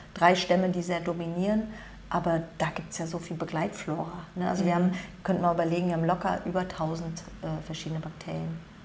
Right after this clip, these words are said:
Speaker 2: Und kann man sagen, je mehr man hat, desto besser?
Speaker 1: Super Frage.
Speaker 2: Also ist das, ist das so? Also es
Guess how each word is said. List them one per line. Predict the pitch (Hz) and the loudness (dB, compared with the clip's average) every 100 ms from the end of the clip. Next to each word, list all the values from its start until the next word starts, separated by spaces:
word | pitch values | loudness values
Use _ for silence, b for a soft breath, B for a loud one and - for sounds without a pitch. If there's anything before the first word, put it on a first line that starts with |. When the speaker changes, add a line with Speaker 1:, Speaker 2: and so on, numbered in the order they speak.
| - - - | -10 -6 0
Speaker 2:
Und | 185 | 4
kann | 226 | 10
man | 233 | 10
sagen, | 208 190 208 220 233 233 B B - | 12 10 10 8 8 6 B B 2
je | - | 6
mehr | 190 190 220 | 12 12 12
man | 208 196 | 10 8
hat, | 196 - - - | 8 8 4 0
desto | 208 - 185 | 0 4 8
besser? | 240 226 294 339 453 | 10 10 10 10 8
Speaker 1:
Super | - 240 - 170 | 0 -2 2 0
Frage. | - 151 147 - - - - - - - | 0 -2 -2 -6 -12 -14 -18 -18 -20 4
Speaker 2:
Also | 185 185 196 196 196 190 | 6 8 10 10 8 6
ist | - | 2
das, | 214 214 - | 4 4 2
ist | - - | 4 4
das | 233 | 6
so? | - | 10
Also | 240 196 | 10 12
es | 202 | 10